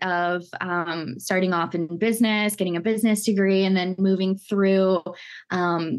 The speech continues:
the, you know, like you said, the ups and downs of just flowing with where my passions took me. And so I got a health coaching certification. I got a culinary diploma. Um, I kind of went all over the map, but the goal was always to follow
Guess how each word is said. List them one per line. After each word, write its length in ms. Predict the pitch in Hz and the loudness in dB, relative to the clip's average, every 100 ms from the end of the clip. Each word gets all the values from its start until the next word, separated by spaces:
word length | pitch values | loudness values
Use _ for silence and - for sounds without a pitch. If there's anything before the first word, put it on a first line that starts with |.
| 185 | -2
the, 460 | 185 185 170 156 - | 2 4 4 0 0
you 140 | 214 | 4
know, 160 | 226 202 | 6 6
like 180 | 196 196 | 4 2
you 120 | 247 | 0
said, 180 | 294 226 | 2 2
the 100 | - | 2
ups 200 | 190 190 | -2 0
and 140 | 233 196 | 2 4
downs 400 | 175 190 247 247 | 2 0 0 0
of 60 | |
just 280 | 208 202 - - 196 | -2 -4 -8 -16 -2
flowing 580 | 214 190 196 247 247 262 | 0 2 2 2 2 2
with 220 | 240 226 | 2 2
where 200 | 208 196 | 0 2
my 140 | 202 | 0
passions 580 | 190 185 185 - 190 196 | 0 -2 -4 -6 -4 -4
took 280 | 196 185 - | -2 -2 0
me. 200 | 233 254 | 2 4
And 160 | 233 214 | 2 2
so 460 | 180 175 175 175 | -2 -2 -4 -4
I 80 | 180 | -4
got 200 | 170 165 | -4 -2
a 20 | |
health 220 | 190 262 262 | -2 -2 0
coaching 500 | 254 254 240 220 - | 0 2 2 2 -2
certification. 1120 | 240 233 226 220 226 220 220 202 214 208 208 - | -4 -4 -4 -2 0 0 -2 -2 -2 0 0 -2
I 200 | 175 170 | -6 -4
got 140 | 165 | -4
a 40 | 170 | -4
culinary 680 | - 262 254 233 226 220 208 | 0 4 4 4 4 2 2
diploma. 840 | 214 202 214 214 208 202 202 196 196 - - - - | -2 -2 0 2 2 2 0 0 -2 -12 -18 -20 -10
Um, 320 | 190 185 175 170 | -4 -2 -2 -2
I 80 | |
kind 240 | 165 202 190 | -2 0 2
of 240 | 185 185 | 2 2
went 380 | 196 190 180 - _ - - - | 2 2 2 -2 _ -20 -14 -2
all 200 | 214 220 | 2 4
over 200 | 220 202 | 4 4
the 80 | 196 | 2
map, 400 | 185 202 277 302 269 | 2 0 -2 -2 -2
but 180 | - | -4
the 220 | - 226 196 | 0 0 0
goal 360 | 208 208 277 | 2 2 2
was 160 | 262 214 | 0 0
always 380 | 202 208 208 208 | 0 0 0 -2
to 80 | |
follow 880 | 202 190 185 185 180 180 180 175 | -6 -2 0 0 -2 -4 -2 -4